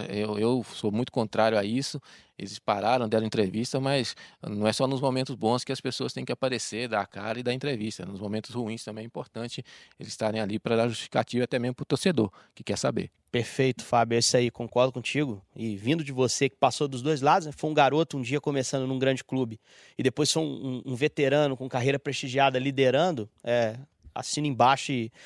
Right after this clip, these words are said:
Speaker 2: com toda certeza é algo que o Cruzeiro tem que pensar pra próxima temporada, não é escorar na molecada, essa reconstrução vai passar também pelos jogadores de maior prestígio.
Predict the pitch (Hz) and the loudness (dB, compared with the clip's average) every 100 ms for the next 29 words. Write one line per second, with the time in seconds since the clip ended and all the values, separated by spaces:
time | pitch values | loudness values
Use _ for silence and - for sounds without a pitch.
0 | - - 127 - 139 135 139 - 147 127 | -20 -8 -6 2 2 4 0 2 2 6
1 | 135 127 - 131 135 143 - 151 156 143 | 6 4 -4 -2 0 2 4 4 4 2
2 | 151 156 139 156 - 156 143 123 110 113 | 2 2 -2 -4 -6 2 6 6 4 -2
3 | 127 - 156 147 151 156 156 - 139 151 | -4 0 0 0 0 0 2 4 4 4
4 | 175 - - - _ 123 143 139 147 - | 0 -8 -20 -20 _ 2 2 2 0 0
5 | - 139 135 - 151 143 - 143 131 139 | 2 4 6 4 4 2 2 2 2 0
6 | 131 135 127 123 120 123 123 117 139 - | 2 4 4 4 0 2 2 4 2 2
7 | 101 101 | -6 -10